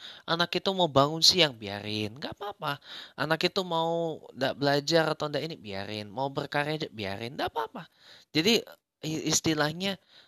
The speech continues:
lebih banyak membiarkan, tapi tetap harus dikontrol. Membiarkan itu ma-, maksudnya jangan terlalu membiarkan banget, membiarkan, tapi sekedar diingetin, "Kamu boleh bangun siang, tapi jangan lupa sarapan.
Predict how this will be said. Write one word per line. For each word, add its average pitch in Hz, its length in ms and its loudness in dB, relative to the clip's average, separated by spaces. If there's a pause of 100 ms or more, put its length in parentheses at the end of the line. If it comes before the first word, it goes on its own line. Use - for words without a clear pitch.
(120)
lebih 143 320 4
banyak 143 360 2 (200)
membiarkan, 127 880 0
tapi 185 280 -6
tetap 170 280 -4
harus 180 240 -6
dikontrol. 165 640 -6 (560)
Membiarkan 123 720 0
itu 156 240 -2
ma-, 143 160 -4
maksudnya 113 560 0
jangan 117 240 0
terlalu 113 400 -4
membiarkan 101 560 -4
banget, 110 240 -8
membiarkan, 104 560 -4
tapi - 240 -8
sekedar 160 400 0
diingetin, 139 560 -6 (320)
"Kamu 113 240 -4
boleh 120 320 6
bangun 113 240 -6
siang, 120 480 0
tapi 104 240 -6
jangan 101 240 -6
lupa 92 160 -12
sarapan. 95 720 -10